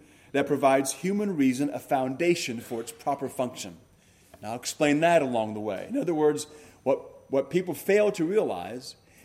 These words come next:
is by thinking logically and asking logical questions, that the very act of doing that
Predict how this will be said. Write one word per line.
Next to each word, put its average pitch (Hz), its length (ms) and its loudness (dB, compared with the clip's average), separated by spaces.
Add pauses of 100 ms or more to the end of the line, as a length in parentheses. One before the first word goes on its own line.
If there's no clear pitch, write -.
is 147 200 2
by 131 360 2
thinking 202 880 -4
logically 120 760 -6 (480)
and 123 200 -6 (100)
asking 123 720 -8 (220)
logical 147 540 -2
questions, - 760 -10 (680)
that 131 280 2
the 131 80 4
very 147 480 2 (200)
act 180 300 -2
of 117 200 -2
doing 185 340 0
that 98 420 -8